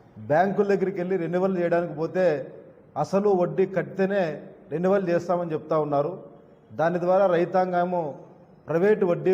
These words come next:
వ్యాపారస్తులను ఆశ్రయించడం ద్వారా ఇంకా ఆర్థికంగా ఇబ్బందులు పడుతున్నటువంటి పరిస్థితి ఈవేళ నెలకొనడం జరిగింది. అందుకోసమే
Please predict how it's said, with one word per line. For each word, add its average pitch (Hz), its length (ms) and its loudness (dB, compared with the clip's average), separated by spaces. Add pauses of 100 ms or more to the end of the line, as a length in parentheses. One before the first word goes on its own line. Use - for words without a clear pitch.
వ్యాపారస్తులను 170 800 0
ఆశ్రయించడం 165 640 -2
ద్వారా 160 240 2 (560)
ఇంకా 175 160 0 (140)
ఆర్థికంగా 175 520 -2
ఇబ్బందులు 165 320 -4
పడుతున్నటువంటి 160 540 -8 (100)
పరిస్థితి 165 460 -6 (580)
ఈవేళ 165 280 0
నెలకొనడం 165 560 -2
జరిగింది. 160 380 -4 (640)
అందుకోసమే 202 500 -2